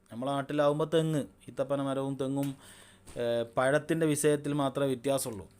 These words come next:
ബാക്കി ഏകദേശം കാര്യത്തിലൊക്കെ ഈത്തപ്പനോ, ഈത്തപ്പനയും തെങ്ങും ഒരുപോലെയാണ്.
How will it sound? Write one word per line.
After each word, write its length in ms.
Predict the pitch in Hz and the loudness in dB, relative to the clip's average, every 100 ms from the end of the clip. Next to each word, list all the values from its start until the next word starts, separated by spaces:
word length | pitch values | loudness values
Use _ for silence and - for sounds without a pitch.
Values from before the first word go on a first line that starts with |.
| 120 | -12
ബാക്കി 340 | 110 127 - | -6 -6 -4
ഏകദേശം 560 | 139 131 139 139 135 139 127 | -4 -2 0 0 0 -2 0
കാര്യത്തിലൊക്കെ 560 | 131 135 139 131 127 | -2 -2 0 -2 -2
ഈത്തപ്പനോ, 920 | 127 127 131 120 131 127 127 131 127 123 | -4 -4 -6 -2 -4 -2 -4 -4 -4 -4
ഈത്തപ്പനയും 680 | 127 131 127 131 127 127 120 | -6 -4 -4 -4 -4 -6 -4
തെങ്ങും 320 | 113 117 113 | -4 -2 -2
ഒരുപോലെയാണ്. 560 | 123 123 120 117 90 | -2 0 2 0 -2